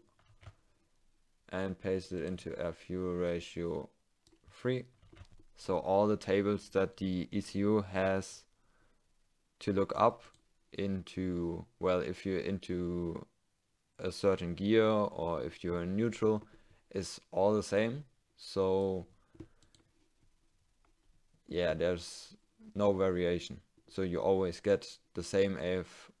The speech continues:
R that you request. Um, what you now want to do is you want to change the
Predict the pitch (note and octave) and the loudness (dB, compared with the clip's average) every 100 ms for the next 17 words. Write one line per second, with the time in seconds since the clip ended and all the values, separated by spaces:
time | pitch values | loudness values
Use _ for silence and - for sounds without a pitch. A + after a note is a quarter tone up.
0 | - F2+ F#2 F2+ F2 E2+ - F#2 F2+ D#2 | -2 0 2 0 -2 -2 -6 -4 -2 -4
1 | F2 - D2+ - - _ _ _ _ _ | -8 -8 -8 -8 -14 _ _ _ _ _
2 | _ - - _ _ _ _ _ _ _ | _ -20 -20 _ _ _ _ _ _ _
3 | F#2+ G2 G#2 G2 G2 F#2+ - _ _ _ | -4 -2 -2 -2 -4 -6 -14 _ _ _
4 | _ _ G2 G2 G#2 A2+ C#3+ C#3 C3+ C3 | _ _ -6 -2 0 2 2 0 -2 -2
5 | A2+ A#2+ A#2 A#2 A2+ - - - _ _ | 0 2 2 0 -4 -12 -18 -20 _ _
6 | _ _ _ _ _ _ _ _ _ _ | _ _ _ _ _ _ _ _ _ _
7 | _ _ _ _ G#2 G2+ F#2+ G#2+ A2+ - | _ _ _ _ -4 -2 0 -2 -4 -4
8 | A2 G#2 G#2 F#2+ - - G2+ G#2 G#2 - | 0 0 0 -2 -6 0 0 2 -2 -4
9 | - F#2 | -8 -10